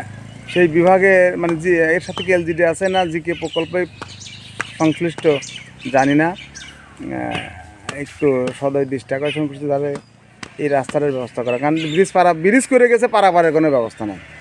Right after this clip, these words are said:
এই পাশেও যে অবস্থা, ঠিক ওই পাশে আরও অবস্থা, আরও, আরও বেশি, আহ, মানে হাইট, এর থেকেও হাইট ওই পাশে বেশি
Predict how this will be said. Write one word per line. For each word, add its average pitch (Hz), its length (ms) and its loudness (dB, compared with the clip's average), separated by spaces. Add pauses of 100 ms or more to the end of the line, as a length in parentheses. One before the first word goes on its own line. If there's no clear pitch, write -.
(580)
এই 208 140 4
পাশেও 208 280 4
যে 240 40 6 (100)
অবস্থা, 233 240 4 (160)
ঠিক 247 120 4 (120)
ওই 208 120 10
পাশে 220 220 4
আরও 226 160 8
অবস্থা, 170 280 0
আরও, 180 100 6 (140)
আরও 202 100 6
বেশি, 190 400 0 (100)
আহ, 254 60 -6 (800)
মানে 151 200 4
হাইট, 165 200 0 (160)
এর 180 140 0
থেকেও 202 300 6
হাইট 180 220 2
ওই 165 100 0
পাশে 165 140 0 (100)
বেশি 135 160 -2